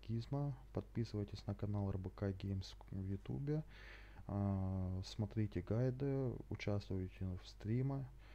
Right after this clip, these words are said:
на стримах, зарабатывайте Р Б К монеты там же на стриме.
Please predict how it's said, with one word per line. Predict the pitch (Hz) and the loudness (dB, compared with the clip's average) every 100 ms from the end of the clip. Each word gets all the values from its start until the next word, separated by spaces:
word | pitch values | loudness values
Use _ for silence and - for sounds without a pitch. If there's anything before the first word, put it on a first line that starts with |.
| - - - | -16 -16 -2
на | 98 | -2
стримах, | - 123 147 147 135 - - - - - | 0 -2 2 2 0 -8 -14 -16 -14 -8
зарабатывайте | 95 - 98 101 101 95 92 - | -2 0 2 2 4 4 2 2
Р | 95 | 2
Б | 92 | 2
К | - 98 | 2 2
монеты | 92 95 113 123 | 2 4 4 2
там | 123 120 120 | 4 4 4
же | 123 | 2
на | 117 | 2
стриме. | - 117 120 113 107 | 0 0 2 2 0